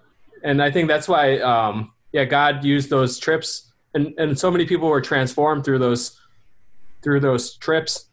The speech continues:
you know, 'cause it was the first time they really experienced, like, they can literally share whatever and, you know, God will still, people will still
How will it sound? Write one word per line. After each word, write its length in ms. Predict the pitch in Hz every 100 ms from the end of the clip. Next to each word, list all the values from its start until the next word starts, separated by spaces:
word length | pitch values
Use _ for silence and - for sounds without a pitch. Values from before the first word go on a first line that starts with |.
| -
you 80 |
know, 160 | 131 123
'cause 160 | 127 165
it 60 |
was 100 | 165
the 60 | 151
first 340 | 135 180 175
time 220 | 175 156
they 320 | 147 139 135 135 _ _ _
really 240 | 147 151 151
experienced, 880 | 143 - 147 139 139 123 - - _ _ _ - _
like, 320 | 127 117 - - _ _ _
they 100 | 156
can 200 | 160 147
literally 640 | 156 170 156 151 143 135 - _ _ _ _ _
share 300 | - 156 139
whatever 540 | 135 135 147 139 131
and, 300 | 123 117 120 -
you 80 | -
know, 80 | 131
God 240 | 127 127
will 80 | 131
still, 500 | 123 139 113 113 - _ _ _
people 260 | 202 196 185
will 120 | 175
still 520 | 175 165 151 143 -